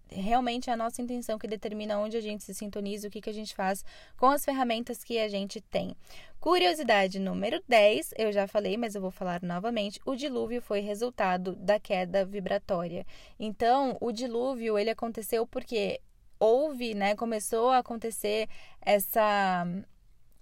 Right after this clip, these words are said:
é, essa queda de consciência mesmo por conta dessa vontade de usar aquela sabedoria pra alimentar o poder e não pra alimentar a consciência unificação, né, a consciência de, de união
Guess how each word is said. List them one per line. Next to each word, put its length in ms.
é, 680
essa 200
queda 340
de 100
consciência 520
mesmo 340
por 160
conta 340
dessa 320
vontade 680
de 160
usar 320
aquela 300
sabedoria 800
pra 160
alimentar 540
o 60
poder 540
e 80
não 220
pra 140
alimentar 760
a 280
consciência 560
unificação, 840
né, 300
a 40
consciência 520
de, 360
de 520
união 520